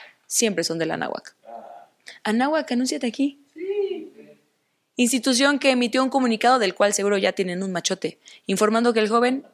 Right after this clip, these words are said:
ya fue suspendido. El guardia está internado en un hospital del imss. Siempre es el imss. imss, anúnciate aquí. Sí. Debido a que resultó con una fractura en la nariz.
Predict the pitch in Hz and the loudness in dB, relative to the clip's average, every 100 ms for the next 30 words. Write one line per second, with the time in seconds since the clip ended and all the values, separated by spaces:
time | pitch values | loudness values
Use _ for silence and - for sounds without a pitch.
0 | 220 233 220 247 226 226 233 233 226 - | -4 -4 0 0 0 0 0 0 -2 -4
1 | _ _ _ - - - - - 196 220 | _ _ _ -20 -18 -18 -18 -4 2 4
2 | 240 254 240 233 233 240 233 233 202 214 | 4 2 2 4 4 2 0 -2 0 2
3 | 214 214 220 208 - 180 180 - - - | 2 2 0 -2 -6 -4 -2 0 0 -2
4 | 196 165 156 156 160 156 175 - - 233 | -4 -6 -6 -4 -4 -4 -6 -12 -14 -18
5 | - 220 - - - - - - 262 277 | -14 -12 -10 -10 -12 -18 -14 0 2 2
6 | 262 262 294 247 - - 359 392 311 403 | 0 0 -2 -2 -4 -2 -2 -2 -6 -10
7 | 440 440 415 370 - _ _ _ _ _ | -6 -4 -4 -6 -14 _ _ _ _ _
8 | - - _ _ 269 320 311 269 247 240 | -20 -20 _ _ 4 6 4 2 0 -2
9 | 220 262 262 220 226 220 214 208 240 233 | 2 2 4 0 2 2 2 2 2 2
10 | 247 247 - 214 196 165 - - - - | 0 -6 -6 -2 -2 -4 -8 -6 -6 -6